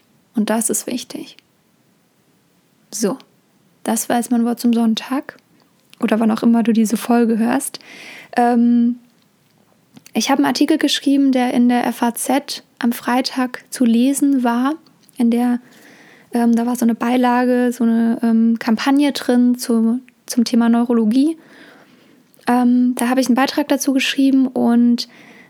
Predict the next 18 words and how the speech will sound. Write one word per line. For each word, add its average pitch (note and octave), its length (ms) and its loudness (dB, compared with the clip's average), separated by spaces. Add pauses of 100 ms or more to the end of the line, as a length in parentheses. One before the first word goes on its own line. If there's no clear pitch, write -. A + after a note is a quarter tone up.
wenn A#3 220 4
du B3+ 100 2
jetzt A#3 240 -2
kein B3 260 0
F A#3+ 240 -4
A A#3 180 -2
Z-Abonnent A#3+ 1300 0
oder A#3 460 -2
keine A#3+ 320 0
F - 180 -4
A A#3 140 -4
Z-Abonnentin A#3 1040 0
bist, - 460 -4 (640)
ähm, A#3+ 260 2
dann A#3+ 140 2
gibt's B3+ 180 -2
den A#3 140 2
Ab-, A#3+ 220 -2